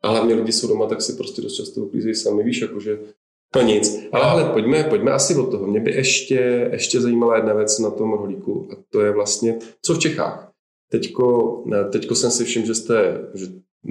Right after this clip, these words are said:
Speaker 1: ta poptávka teď v ha-, v
Speaker 2: Hmm.
Speaker 1: lockdownu musí být jako šílená. Eh, museli jste jakoby udělat nějaké opatření na straně
Speaker 2: Hmm.
Speaker 1: poptávky.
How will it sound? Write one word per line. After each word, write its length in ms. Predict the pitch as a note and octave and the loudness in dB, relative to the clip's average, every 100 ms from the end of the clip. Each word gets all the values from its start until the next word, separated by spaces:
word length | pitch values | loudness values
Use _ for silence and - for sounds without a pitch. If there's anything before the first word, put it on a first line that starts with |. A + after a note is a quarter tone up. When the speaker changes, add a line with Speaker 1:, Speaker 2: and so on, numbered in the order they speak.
| - | -6
Speaker 1:
ta 60 | G#2 | -4
poptávka 460 | F#2 - F#2 - F#2 | -4 -2 -2 -2 -4
teď 220 | F2+ - | -4 -8
v 260 | - F2 | -12 -8
ha-, 160 | F#2 - | -2 -2
v 20 | C#3 | 0
Speaker 2:
Hmm. 180 | B2+ | 0
Speaker 1:
lockdownu 320 | G2 F#2 F#2+ F#2 | 2 2 0 0
musí 200 | F#2 - | -4 -2
být 220 | G2 - - - | -2 -2 -6 -6
jako 200 | F#2+ G2 | -4 -4
šílená. 720 | - - G2 F#2+ F#2 F#2 F#2 - - - _ G2 | -4 0 2 2 2 0 -4 -10 -14 -16 _ -2
Eh, 480 | F#2+ F#2 F#2 F#2 F#2+ | 2 4 2 2 -2
museli 320 | F#2 G2+ F#2+ | 0 0 0
jste 280 | - - F#2 | -2 0 0
jakoby 280 | F#2 - | 0 -4
udělat 240 | F#2+ F#2+ F#2+ | -2 0 2
nějaké 300 | F#2+ F#2 G2 | 0 0 -2
opatření 560 | F#2+ F#2 F#2 F#2+ F#2 F#2 | 0 -2 -2 -2 0 0
na 100 | F#2 | 0
straně 280 | - F#2+ F#2+ | 0 0 0
Speaker 2:
Hmm. 40 | F#2+ | 2
Speaker 1:
poptávky. 680 | D3+ C3+ F#2 - - F#2+ | 2 4 0 -2 -6 -6